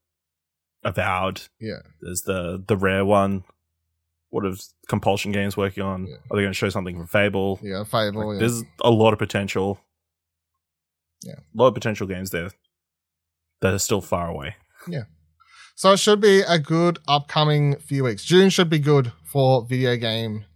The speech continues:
Speaker 2: news. Uh, so you wanna be hanging around explosion network dot com and listening to
Speaker 1: It's not
Speaker 2: all
Speaker 1: good
Speaker 2: the
Speaker 1: for our
Speaker 2: stuff.
Speaker 1: sk-, sleep schedule,
Speaker 2: It's not
Speaker 1: so.
Speaker 2: good for the sleep schedule, but it is good for the,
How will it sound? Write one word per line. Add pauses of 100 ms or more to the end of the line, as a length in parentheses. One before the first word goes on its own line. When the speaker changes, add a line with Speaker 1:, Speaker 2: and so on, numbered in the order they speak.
(180)
Speaker 2:
news. (420)
Uh, (100)
so
you
wanna
be
hanging
around
explosion
network
dot
com (160)
and
listening
to
Speaker 1:
It's
not
Speaker 2:
all
Speaker 1:
good
Speaker 2:
the
Speaker 1:
for
our
Speaker 2:
stuff.
Speaker 1:
sk-,
sleep
schedule,
Speaker 2:
It's
not
Speaker 1:
so.
Speaker 2:
good
for
the
sleep
schedule,
but
it
is
good
for
the,